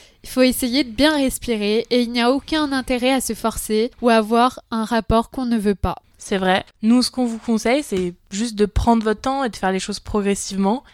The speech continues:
Speaker 2: Il n'y a aucun intérêt à juste se bousculer et tout faire d'un coup. C'est justement dans ces moments-là où on peut avoir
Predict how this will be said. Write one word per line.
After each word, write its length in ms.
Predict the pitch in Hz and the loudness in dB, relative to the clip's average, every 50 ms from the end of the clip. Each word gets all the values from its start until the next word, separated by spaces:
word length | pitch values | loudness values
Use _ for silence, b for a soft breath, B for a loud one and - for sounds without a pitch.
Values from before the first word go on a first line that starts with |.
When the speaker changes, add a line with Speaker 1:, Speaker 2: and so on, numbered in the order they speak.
| b b | b b
Speaker 2:
Il 40 | 202 | 0
n'y 20 | 190 | 0
a 60 | 196 | 0
aucun 220 | 196 - 226 226 | 2 2 2 2
intérêt 360 | 220 208 214 202 196 214 233 | 2 2 0 2 4 6 6
à 100 | 226 196 | 6 6
juste 320 | 185 180 202 220 - - - | 4 2 -4 -6 -8 -8 -6
se 120 | - 202 | -4 -4
bousculer 760 | 180 180 190 247 254 - - - - 214 208 220 247 247 208 | -4 -2 -2 -2 -4 -4 -6 -6 -6 -2 0 0 2 2 2
et 60 | 185 180 | 0 -2
tout 220 | - - - 247 | -4 -6 -8 -4
faire 200 | - - 240 233 | 0 2 2 2
d'un 160 | 214 208 202 | 2 0 -2
coup. 320 | 202 - - - 220 247 254 - | -4 -6 -10 -8 -8 -8 -8 -8
C'est 160 | - - 226 | -2 0 0
justement 360 | 220 226 - - 233 240 254 | 0 0 -2 -2 0 0 0
dans 140 | 233 208 190 | 0 0 -2
ces 180 | 190 - - 233 | -4 -2 0 2
moments-là 520 | 226 226 214 214 214 208 208 233 262 254 | 4 4 4 4 4 6 6 6 6 6
où 80 | 220 196 | 4 0
on 160 | 185 185 180 | -2 -4 -4
peut 180 | - 226 240 | 0 2 4
avoir 480 | 226 208 190 196 196 190 196 - - | 4 4 2 2 0 0 0 -2 -8